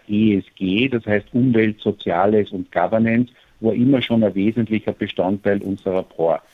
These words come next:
Nur jetzt kommen erstmalig auch mit dem Green Deal gesetzliche Regelungen dazu, von der E U, aus den Ländern. Österreich macht schon wieder Goldplating, die anderen brauchen bis zweitausendfünfzig, wir in Österreich müssen das bis zweitausendvierzig schaffen.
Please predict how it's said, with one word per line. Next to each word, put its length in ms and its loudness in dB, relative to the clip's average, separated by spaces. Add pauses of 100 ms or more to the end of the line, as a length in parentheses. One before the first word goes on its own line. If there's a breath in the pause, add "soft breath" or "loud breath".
(300 soft breath)
Nur 220 6 (200 soft breath)
jetzt 400 -2
kommen 340 4
erstmalig 760 0
auch 200 0
mit 200 -4
dem 160 0
Green 400 2
Deal 320 0
gesetzliche 800 -4
Regelungen 580 2
dazu, 520 -6
von 200 2
der 160 0
E 180 -2
U, 300 2 (280 soft breath)
aus 300 -2
den 220 -4
Ländern. 460 2
Österreich 420 -2
macht 260 -4
schon 140 -2
wieder 180 -2
Goldplating, 840 0 (340 soft breath)
die 80 -2
anderen 300 0
brauchen 380 2
bis 200 -6
zweitausendfünfzig, 960 -2
wir 120 2
in 80 2
Österreich 480 0
müssen 280 0
das 160 -2
bis 180 -10
zweitausendvierzig 920 -2
schaffen. 380 0